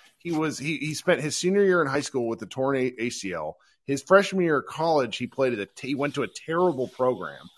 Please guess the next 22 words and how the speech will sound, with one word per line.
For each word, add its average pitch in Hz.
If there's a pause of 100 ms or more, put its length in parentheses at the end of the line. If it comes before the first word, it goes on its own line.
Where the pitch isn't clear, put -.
(200)
The 143
only 220
year 185
he 143
actually 143
developed 147
was 131
the 127
one 151
year 151
under 123
Rick, 180 (360)
and 143
Rick 220
was 151
done 170
with 156
him 104
by 95
game 120
fifty. - (1500)
It, 135